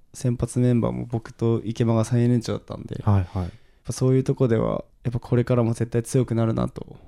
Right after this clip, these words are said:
Speaker 1: 思ってるんで、本当に楽しみです。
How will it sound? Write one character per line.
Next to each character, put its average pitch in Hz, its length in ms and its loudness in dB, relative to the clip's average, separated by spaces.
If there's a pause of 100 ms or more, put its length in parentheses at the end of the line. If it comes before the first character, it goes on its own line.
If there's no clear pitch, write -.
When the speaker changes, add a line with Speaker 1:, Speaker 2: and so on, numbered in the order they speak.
Speaker 1:
思 117 160 2
っ 117 40 0
て - 140 -4
る 117 140 0
ん 127 60 -10
で、 - 160 -12 (160)
本 123 120 -2
当 120 120 0
に 117 240 0 (600)
楽 117 140 2
し 113 80 0
み 113 60 2
で 117 80 -2
す。 - 180 -18